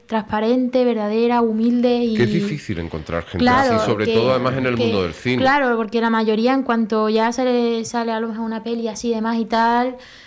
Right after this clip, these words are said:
Speaker 1: se, como que poco a poco, sin darse cuenta, un poco se convierte a lo mejor o en otra persona o,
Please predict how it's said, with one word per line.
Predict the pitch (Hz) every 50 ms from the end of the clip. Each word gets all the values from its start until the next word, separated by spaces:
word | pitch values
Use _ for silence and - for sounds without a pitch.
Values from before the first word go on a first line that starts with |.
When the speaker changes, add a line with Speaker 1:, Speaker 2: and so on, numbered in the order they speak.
| - _ _ - - - _
Speaker 1:
se, | - - 233 220 - - - - - -
como | 247 233 240
que | 240 247
poco | 240 247 254 285
a | 294
poco, | 294 294 285 302
sin | 262 269
darse | 254 254 254 262 240
cuenta, | 240 240 240 247
un | 240
poco | 226 220 226
se | 240 240 247
convierte | 240 208 202 196 208 202 196 220
a | 208
lo | 214
mejor | 208 196 220 214
o | 214 208 202
en | 196 208
otra | 202 214 202 196
persona | 196 185 - - - 226 226 226 220 214 208 208 202
o, | 202 196 196 196 202 196